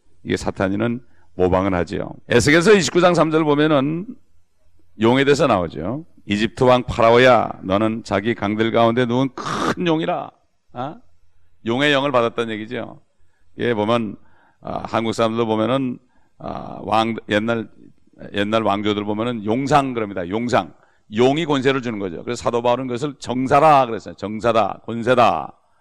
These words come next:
세상의 어둠에 죽은 자들, 악한 영들. 사탄이가 그 정치하는 사람들에게, 권세자들에게, 하, 죄 지는 사람들에게, 그다음에 요즘에 젊은이들 막 그냥 리벨리어스하고 악하게 하는 거, 불순종하게 하는 거,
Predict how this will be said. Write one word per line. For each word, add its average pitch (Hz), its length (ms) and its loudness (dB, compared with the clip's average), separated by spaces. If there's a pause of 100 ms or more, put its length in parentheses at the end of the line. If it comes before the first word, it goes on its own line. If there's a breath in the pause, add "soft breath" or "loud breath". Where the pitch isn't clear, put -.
(260)
세상의 107 380 0
어둠에 98 280 0
죽은 92 260 -4
자들, 95 340 -2
악한 131 340 -4
영들. 95 320 -8 (680)
사탄이가 110 480 -2
그 113 300 -6 (400)
정치하는 113 500 0
사람들에게, 117 600 0
권세자들에게, 113 1080 0 (440 loud breath)
하, 82 800 -6
죄 117 240 2
지는 117 260 -2
사람들에게, 117 840 -2 (460)
그다음에 113 500 -2
요즘에 113 360 0
젊은이들 113 560 -2
막 113 200 -2
그냥 113 260 -2
리벨리어스하고 107 840 -2
악하게 117 380 -6
하는 110 200 -2
거, 113 100 -6
불순종하게 110 600 -2
하는 117 180 -2
거, 120 260 -4